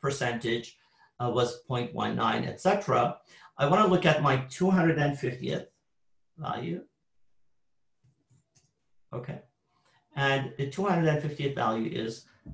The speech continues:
point two six. So that would be the lower limit of the confidence interval. And if I look at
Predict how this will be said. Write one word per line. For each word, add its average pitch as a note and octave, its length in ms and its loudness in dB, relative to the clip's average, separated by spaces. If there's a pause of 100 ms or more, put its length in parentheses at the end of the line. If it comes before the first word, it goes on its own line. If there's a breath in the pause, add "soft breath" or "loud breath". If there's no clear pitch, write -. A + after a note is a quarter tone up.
(160)
point A#2 260 -4
two A2+ 160 -4
six. - 600 -10
So A#2+ 120 -4
that C3+ 220 4
would D3 160 0
be B2+ 140 0
the C3 100 4
lower C3+ 480 6
limit - 320 -2
of - 160 -8
the - 60 -8
confidence - 480 -8
interval. - 480 -6 (580 loud breath)
And C3+ 300 4
if D#3 140 0
I D3+ 160 10
look G#3 360 4
at D3 500 8